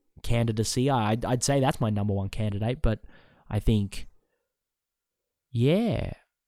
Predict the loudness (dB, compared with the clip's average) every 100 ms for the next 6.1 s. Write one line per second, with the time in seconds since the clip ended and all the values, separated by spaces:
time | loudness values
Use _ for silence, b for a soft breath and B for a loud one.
0 | -8 -2 2 0 0 0 2 2 2 2
1 | 0 2 4 4 0 0 2 0 -2 2
2 | 2 4 0 -2 -2 0 2 2 2 -2
3 | 0 2 2 0 -4 -12 _ -8 -2 2
4 | 0 0 -4 -2 0 0 0 0 0 -2
5 | B B B B 4 6 4 4 6 8
6 | 6